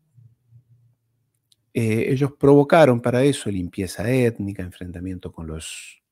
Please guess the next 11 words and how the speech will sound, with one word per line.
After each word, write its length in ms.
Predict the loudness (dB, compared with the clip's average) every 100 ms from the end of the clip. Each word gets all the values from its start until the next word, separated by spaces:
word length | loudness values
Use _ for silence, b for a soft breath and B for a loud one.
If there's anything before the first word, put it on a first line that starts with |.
| _
con 180 | -14 -12
los 200 | -12 -18 _ _
palestinos, 880 | -14 -14 -12 -4 0 0 -2 -4 -8 -6
todo 160 | -2
lo 140 | -2 -4
que 100 | -8
ya 140 | -12
sabemos. 560 | -14 -18 -18 -20 -20 _ _ _ _ _ _ _ _ _ _ _ _
¿Sabes 340 | -6 -4 -4
cuántos 480 | _ -2 0 0 -4
judíos 840 | -4 -8 -2 2 2 0 -10 -18